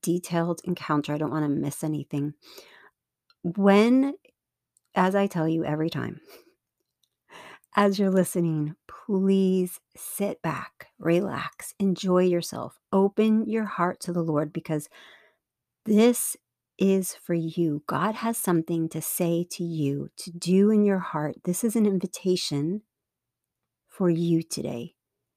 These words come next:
It is gonna set so many of you free. So many of you are going to enter into this encounter as you're hearing it. And even later, when you're done listening,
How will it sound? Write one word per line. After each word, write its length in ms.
It 140
is 140
gonna 280
set 360
so 380
many 340
of 100
you 140
free. 480
So 300
many 320
of 120
you 160
are 120
going 280
to 100
enter 300
into 360
this 180
encounter 640
as 280
you're 120
hearing 420
it. 220
And 140
even 280
later, 320
when 180
you're 100
done 320
listening, 520